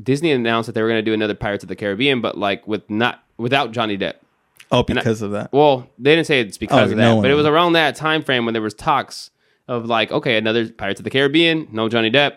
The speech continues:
Speaker 2: Yeah.
Speaker 1: Is it a reboot or is it a continuation without him? Um, and then, so yeah, it pretty much, like, really, pretty, it, it put a big dent on Johnny Depp's, like, image and career,
Speaker 2: Like,
Speaker 1: right?
Speaker 2: easily, yeah.
Speaker 1: 'Cause it was pretty bad. The extreme that she was going at was, like, pretty hard. Like, he ma-,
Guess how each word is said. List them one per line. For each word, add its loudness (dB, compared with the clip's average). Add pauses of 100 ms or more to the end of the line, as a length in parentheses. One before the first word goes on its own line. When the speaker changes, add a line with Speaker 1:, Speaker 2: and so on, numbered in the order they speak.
(120)
Speaker 2:
Yeah. -2
Speaker 1:
Is 0
it 4
a -2
reboot 2
or 2
is 0
it -2
a -4
continuation -2
without -4
him? -12 (540)
Um, -2 (260)
and 0
then, -2 (720)
so -2
yeah, 2
it -2
pretty 2
much, 0
like, -2 (160)
really, -2 (1080)
pretty, 2
it, 0
it -4
put 4
a 0
big 0
dent 0 (100)
on -2
Johnny 0
Depp's, -2
like, -2
image 2
and -6
career, 0
Speaker 2:
Like, -12
Speaker 1:
right? 4
Speaker 2:
easily, 0
yeah. 2 (640)
Speaker 1:
'Cause 2
it 0
was 0
pretty 2
bad. -2
The -2
extreme 0
that 0
she -6
was -2
going 2
at -4
was, 0
like, -2
pretty 0
hard. 2
Like, -2
he -8
ma-, -2